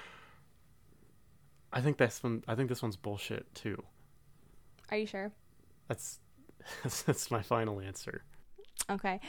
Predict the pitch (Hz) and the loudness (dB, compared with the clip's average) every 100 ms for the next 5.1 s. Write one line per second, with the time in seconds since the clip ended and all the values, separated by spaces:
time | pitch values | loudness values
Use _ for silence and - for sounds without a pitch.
0 | - 311 247 208 202 196 196 208 202 190 | -8 -8 2 6 6 6 2 0 2 2
1 | 190 202 - 208 202 - - - - - | 2 -2 -6 -6 -2 0 0 -2 -2 -4
2 | - - - - - - - - 233 240 | -8 -20 -20 -4 2 4 2 2 8 10
3 | - 262 247 240 240 233 226 220 190 208 | 10 10 12 10 6 8 8 6 0 6
4 | 214 240 - 208 208 240 220 - 214 - | 6 6 6 6 6 4 4 4 2 0
5 | 202 | -2